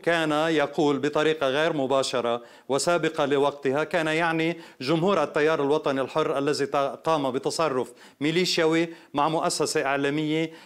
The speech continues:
لا تنتهج سوى الكلمة، وأعطى كل ما أعطته وحمت هذا التيار الوطني الحر عبر تاريخه منذ أواسط التسعينيات، عندما كان ممنوع الكلام عن التيار الوطني الحر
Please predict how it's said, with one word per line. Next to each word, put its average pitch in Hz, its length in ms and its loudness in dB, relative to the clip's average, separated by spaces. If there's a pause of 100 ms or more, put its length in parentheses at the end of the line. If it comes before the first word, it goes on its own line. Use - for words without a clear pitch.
(140)
لا 156 280 2
تنتهج 170 500 0
سوى 147 300 2
الكلمة، 160 600 0 (260)
وأعطى 165 420 2 (580)
كل 233 160 2
ما 185 120 2
أعطته 170 540 2
وحمت 156 640 2 (340)
هذا 170 160 2 (160)
التيار 180 360 2
الوطني 175 360 2
الحر 175 300 2
عبر 170 280 2
تاريخه 170 600 0 (240)
منذ 180 240 2
أواسط 175 560 2
التسعينيات، 165 840 0 (240)
عندما 165 380 0
كان 185 300 2
ممنوع 165 520 2
الكلام 165 480 0
عن 147 120 0
التيار 160 360 2
الوطني 156 360 2
الحر 139 360 -2